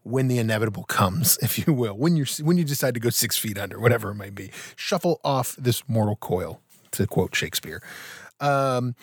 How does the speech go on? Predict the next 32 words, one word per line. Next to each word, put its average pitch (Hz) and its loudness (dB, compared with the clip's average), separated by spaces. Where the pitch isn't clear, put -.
so 180 2
I 185 2
think 233 0
the 226 -2
first 190 0
step - -2
is, 123 2
is 135 -2
to 156 2
get 160 4
something 117 2
like 156 2
the 147 0
What 147 2
If 160 -2
Workbook, 120 -2
what 120 0
if 127 -2
workbook 123 0
dot 131 2
com. 113 0
There 131 0
are 131 0
others 143 2
out 113 -2
there. 123 2
That's 123 -2
one 123 2
that 123 0
we 127 2
use. 110 0
And 135 0